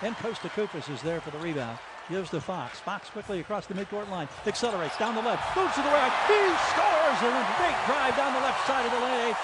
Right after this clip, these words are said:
And the Kings fans, many of them, just pop right out of their seats at the explosiveness of the rookie. Fourteen for Cauley Stein, ten for Labissiere, twelve for Hield. Oh, my! De'Aaron Fox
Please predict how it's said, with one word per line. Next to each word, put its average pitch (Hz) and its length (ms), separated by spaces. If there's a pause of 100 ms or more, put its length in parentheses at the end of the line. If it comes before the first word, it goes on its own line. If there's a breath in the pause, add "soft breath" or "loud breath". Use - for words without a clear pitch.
(160)
And 226 160
the 220 80 (140)
Kings 339 340
fans, 311 360 (260)
many 381 340
of 202 140
them, 175 200
just 302 280
pop 294 320
right 269 120
out 262 160
of 247 80
their 220 140
seats 247 380 (180)
at 240 160
the 269 180
explosiveness 233 1080 (160)
of 220 160
the 240 120
rookie. 208 500 (440)
Fourteen 165 520
for 135 200
Cauley 151 280
Stein, 170 560
ten 165 180
for 156 140
Labissiere, 156 640 (340)
twelve 175 240
for - 120
Hield. 147 100
Oh, 233 800
my! 359 720
De'Aaron 349 440 (120)
Fox - 240